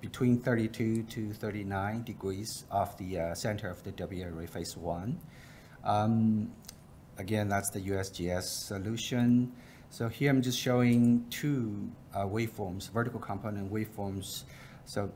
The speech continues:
uh, the top one is the permanent station Meekatharra. The bottom one is one of the, our, uh, W R A stations.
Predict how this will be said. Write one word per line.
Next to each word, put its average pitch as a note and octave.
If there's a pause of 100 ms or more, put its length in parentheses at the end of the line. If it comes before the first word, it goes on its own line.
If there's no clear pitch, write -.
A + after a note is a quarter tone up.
uh, G#2+
the G#2
top C3
one B2
is A2
the G2
permanent G2+
station F#2+
Meekatharra. G2
The A2
bottom G#2+
one G2
is F#2
one G2+
of F2+
the, E2+
our, E2+
uh, F2
W E2
R D2+
A D#2+
stations. D#3+